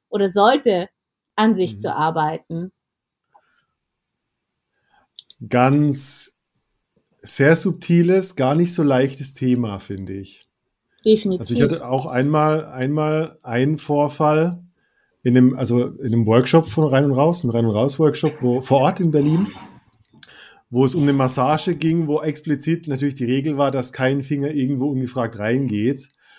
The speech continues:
Speaker 2: Und dann ist es trotzdem passiert. Und in dem Moment war ich, glaube ich, so der Einzige, den das wirklich gestört hat, aus diesen, "Hey, wir haben hier eine Abmachung, wir haben hier eine Regel."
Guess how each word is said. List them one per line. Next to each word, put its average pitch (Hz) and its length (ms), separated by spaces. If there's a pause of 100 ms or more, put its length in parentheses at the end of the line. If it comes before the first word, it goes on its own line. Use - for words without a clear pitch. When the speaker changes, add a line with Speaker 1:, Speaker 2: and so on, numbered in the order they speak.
(260)
Speaker 2:
Und 127 80
dann 139 100
ist 147 100
es 139 100
trotzdem 139 480
passiert. 107 600 (680)
Und 135 300
in 147 120
dem 139 160
Moment 151 260
war 143 140
ich, 156 180
glaube 160 240
ich, 170 80
so 165 80
der 143 160
Einzige, 185 420
den 156 140
das 135 160
wirklich 143 240
gestört 117 480
hat, 202 320
aus 131 320
diesen, 127 380
"Hey, 131 240
wir 123 120
haben 127 140
hier 139 100
eine 127 220
Abmachung, 135 380
wir 120 80
haben 123 80
hier 120 80
eine 113 120
Regel." 131 560